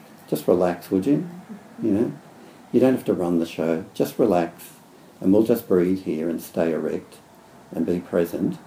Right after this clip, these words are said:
and, and you just have to witness what's going on." That's all it needs to do. Mm-hmm. And come back, come back to, to body wisdom, mm-hmm, instead of the,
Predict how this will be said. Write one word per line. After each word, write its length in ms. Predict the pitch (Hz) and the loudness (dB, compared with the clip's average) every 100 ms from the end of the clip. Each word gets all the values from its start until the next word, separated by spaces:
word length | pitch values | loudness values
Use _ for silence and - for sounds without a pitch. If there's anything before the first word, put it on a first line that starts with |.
| - - | -20 -10
and, 320 | 87 85 87 | -6 -4 -4
and 340 | - 92 95 95 | -4 0 2 2
you 80 | 113 | 0
just 180 | - | -4
have 220 | - - - | -6 -8 -2
to 220 | 117 98 - | -2 -2 0
witness 460 | 120 143 95 82 - | -2 -2 -6 -6 -6
what's 280 | 95 - | -8 -8
going 340 | - 95 87 90 | -8 -4 -2 0
on." 260 | 101 - - - - - - - - - - | -2 -4 -10 -20 -20 -20 -20 -20 -20 -20 -14
That's 220 | - 95 - | -8 -4 2
all 180 | 113 | 4
it 80 | 120 | 4
needs 320 | 104 101 98 - | 2 -2 -2 -10
to 120 | 98 | -16
do. 400 | - 95 85 - - - - _ - | -6 -4 -4 -8 -20 -20 -20 _ -14
Mm-hmm. 240 | - 85 80 - - | -12 -12 -14 -16 -10
And 160 | 87 | -10
come 200 | - 107 | -6 -4
back, 240 | 104 98 - - - - - - - _ - | -2 -2 -4 -20 -20 -20 -20 -20 -20 _ -12
come 160 | 95 95 | -4 -2
back 280 | 92 92 - | -2 -8 -12
to, 460 | - 82 80 80 92 - - _ - _ - - _ _ _ - _ - - - | -8 -6 -6 -10 -16 -20 -20 _ -20 _ -20 -20 _ _ _ -20 _ -20 -20 -18
to 120 | 85 | -12
body 320 | 85 92 92 | -2 0 0
wisdom, 500 | 78 76 - - 73 - - - - - - | -4 -6 -8 -12 -14 -16 -20 -20 -20 -20 -16
mm-hmm, 280 | 92 90 95 - - - - - - | -14 -14 -16 -18 -20 -20 -20 -20 -20
instead 200 | - 80 | -8 -6
of 100 | 78 | -6
the, 160 | 76 | -8